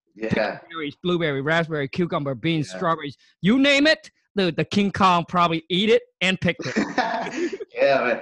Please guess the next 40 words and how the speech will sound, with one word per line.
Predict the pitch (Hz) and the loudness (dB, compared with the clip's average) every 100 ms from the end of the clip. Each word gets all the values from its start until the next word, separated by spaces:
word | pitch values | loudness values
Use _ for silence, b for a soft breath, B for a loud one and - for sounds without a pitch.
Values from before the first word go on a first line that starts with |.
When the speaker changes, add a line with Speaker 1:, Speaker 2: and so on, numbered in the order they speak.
| B B | B B
Speaker 1:
Yeah, | 139 190 | 0 2
man. | 190 | 2
So, | 175 151 160 | 2 2 2
yeah, | 220 147 | 2 4
I, | 151 147 | 2 2
I | 151 | 0
came | 180 175 | -2 -2
here, | 185 180 | 0 0
you | 143 | 2
know, | 135 | 2
like, | 127 - | 2 2
al-, | |
always, | 147 139 160 170 139 | 2 4 2 2 0
always | 147 160 | 0 0
been | 135 117 | -2 -2
working, | 127 131 131 117 | 2 0 0 -2
man. | 117 117 | -2 0
I | |
always, | 123 143 135 135 | 2 2 2 -2
I | - B B B B | -12 B B B B
always | - 139 151 139 | 0 2 2 2
like, | 135 139 135 | 2 0 2
you | 131 | 2
know, | 131 | 2
like, | 127 117 - | 4 2 0
uh, | 113 107 107 101 | 0 2 2 0
that, | 120 123 | 0 2
uh, | 117 107 - - _ 101 | 2 0 -2 -10 _ -6
that | 127 127 - _ _ | -4 -4 -6 _ _
physical | 175 175 147 110 92 | -2 -2 -4 -6 -4
work, | 117 139 - | 0 0 -2
you | 110 | -4
know, | 110 | -2
like, | 107 107 | -2 -2
I | 110 | 0
always | 127 127 110 107 | 0 0 -4 -2
like | 139 143 | -2 0
that, | 107 101 | -4 -4
you | 104 | -6
know. | 107 113 | -8 -8